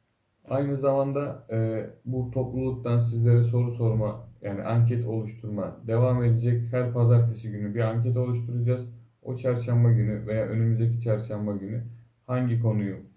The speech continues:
ele alalım diye size soracağız. Sizin bizi yönlendirmenizle beraber o canlı türünde sizlere yardımcı olmaya çalışacağız. O anketlerin altına da atıyorum işte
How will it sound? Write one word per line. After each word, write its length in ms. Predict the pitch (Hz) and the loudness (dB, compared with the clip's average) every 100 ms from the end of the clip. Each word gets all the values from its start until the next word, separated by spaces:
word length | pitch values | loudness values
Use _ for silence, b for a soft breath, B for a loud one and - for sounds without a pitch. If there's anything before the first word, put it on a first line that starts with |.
| _ _ _ - | _ _ _ -8
ele 220 | 110 117 | -2 2
alalım 440 | 113 110 104 101 113 | 2 2 0 0 0
diye 120 | 131 | 0
size 200 | 120 120 | 0 -2
soracağız. 680 | - 90 87 127 127 - - | -2 -4 -4 -4 -6 -10 -6
Sizin 400 | 117 117 117 117 - 113 | 0 4 4 2 -2 -6
bizi 180 | 110 110 | -4 -2
yönlendirmenizle 1040 | 113 113 117 113 113 113 113 110 104 92 | 0 4 4 4 0 -2 0 0 -2 -6
beraber 380 | 92 92 98 139 - B B B B _ | -6 -6 -4 -4 -6 B B B B _
o 380 | - 120 117 117 117 | -4 0 0 -2 -4
canlı 420 | 117 113 110 107 | 0 0 0 -2
türünde 420 | 104 98 104 110 127 | -6 -6 -4 -2 -2
sizlere 460 | 120 113 107 120 | -2 -2 0 2
yardımcı 500 | 123 117 113 113 110 | 4 4 4 2 0
olmaya 260 | 101 92 85 | 0 -4 -8
çalışacağız. 680 | 87 92 92 - 120 117 - B B B _ | -8 -10 -10 -6 -6 -6 -10 B B B _
O 140 | 131 | -4
anketlerin 520 | 135 120 117 127 127 | -2 -4 -4 -4 -2
altına 460 | 131 127 123 127 117 | 0 0 0 2 4
da 80 | 135 | 4
atıyorum 800 | - - 123 117 120 113 113 - | 2 -4 -2 0 2 0 0 -6
işte 420 | - - 104 104 | -10 -6 -4 -6